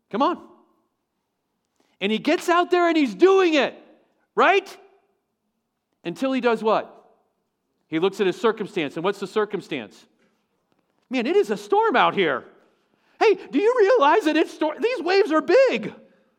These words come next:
And as he's looking at the waves, he does what? Straight down. We're no different. We read the promises of God.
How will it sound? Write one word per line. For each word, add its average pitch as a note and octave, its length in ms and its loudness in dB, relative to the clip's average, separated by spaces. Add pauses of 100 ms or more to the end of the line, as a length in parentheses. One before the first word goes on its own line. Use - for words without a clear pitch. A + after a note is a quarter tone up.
(1300)
And D#3+ 80 -8
as F3+ 100 -8
he's G3+ 140 -8
looking B3+ 240 -8
at A#3 100 -6
the A3+ 80 -4
waves, A3+ 240 -2
he G3+ 100 -10
does F3+ 220 -4
what? - 540 -8 (1700)
Straight - 280 -20
down. B2+ 220 -20 (3000)
We're E3 140 -10
no F3 140 -10
different. D3+ 380 -10
We D3 160 -10
read E3+ 240 -12
the - 80 -12
promises D3+ 540 -14
of D3 80 -14
God. C#3+ 240 -8